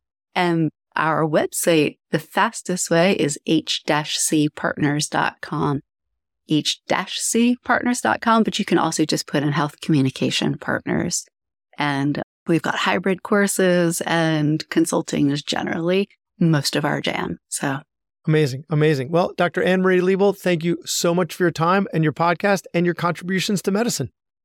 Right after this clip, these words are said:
Speaker 1: Doctor Black, thank you for having me on the show, and thank you for the work that you do in the world.
Speaker 2: And now a final word from our sponsor.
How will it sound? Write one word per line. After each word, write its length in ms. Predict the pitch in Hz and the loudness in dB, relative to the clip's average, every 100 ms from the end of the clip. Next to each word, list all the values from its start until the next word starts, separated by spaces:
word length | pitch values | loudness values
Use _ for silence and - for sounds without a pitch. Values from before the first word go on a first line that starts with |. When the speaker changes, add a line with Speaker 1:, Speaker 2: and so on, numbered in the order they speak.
| _ _ | _ _
Speaker 1:
Doctor 280 | 208 190 190 | 0 0 0
Black, 280 | 185 175 - | 2 0 0
thank 240 | 214 208 | -2 2
you 100 | 202 | 0
for 140 | 190 185 | 2 2
having 300 | 180 170 190 | 2 2 4
me 160 | 165 | 4
on 180 | 165 160 | 4 4
the 80 | 165 | 2
show, 300 | - 165 160 | 2 2 4
and 160 | 165 | 2
thank 200 | 190 185 | 2 0
you 80 | 196 | 0
for 140 | - 175 | 0 0
the 140 | 151 | 2
work 160 | 160 - | 0 0
that 100 | 151 | 0
you 120 | 160 | 2
do 180 | 160 151 | 2 2
in 80 | 147 | 2
the 100 | 147 | 0
world. 280 | 147 143 151 _ _ _ _ - | 0 -2 -6 _ _ _ _ -6
Speaker 2:
And 140 | 160 | 0
now 280 | 156 185 190 | 2 2 0
a 80 | 156 | -2
final 420 | - 226 175 131 | -2 2 2 4
word 240 | 135 123 | 2 0
from 180 | - 135 | -2 -2
our 100 | 135 | 0
sponsor. 580 | - 156 139 - 143 | -2 -2 -4 -4 -8